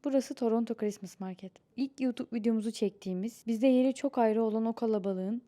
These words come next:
ışıkların, kokuların içinden yürümek. Sanki buraya yeniden dönmemiz boşuna değilmiş gibi hissettik. Toronto'nun tadını çıkarırken bir yandan da çalışmaya başladık.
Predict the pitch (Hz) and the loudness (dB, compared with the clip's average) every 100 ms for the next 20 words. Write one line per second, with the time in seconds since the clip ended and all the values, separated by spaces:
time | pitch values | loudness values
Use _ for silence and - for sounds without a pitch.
0 | - 214 208 - 208 202 247 - - 220 | -10 -8 -8 -6 -4 -4 -6 -10 -8 -2
1 | 240 226 240 240 - 208 208 220 208 185 | 2 4 4 0 -2 -4 -2 -2 -2 -4
2 | 185 180 - _ - - 285 302 - 285 | -8 -10 -20 _ -8 0 0 0 -2 -4
3 | 330 _ _ _ 262 277 285 269 262 254 | -6 _ _ _ 2 6 8 8 6 6
4 | 254 233 214 214 220 247 226 220 247 254 | 4 4 2 2 2 2 2 2 2 4
5 | 233 233 196 - 196 190 180 - 185 - | 4 2 0 -4 -8 -6 -6 -8 -10 -12
6 | - - _ - 254 302 320 285 285 277 | -20 -20 _ 0 4 4 2 2 2 0
7 | 247 254 - - 240 285 - 269 269 269 | 0 0 -2 0 0 0 0 0 2 4
8 | 247 220 220 254 220 214 220 208 190 180 | 4 2 0 0 2 0 0 -2 -2 -4
9 | - 175 | -8 -14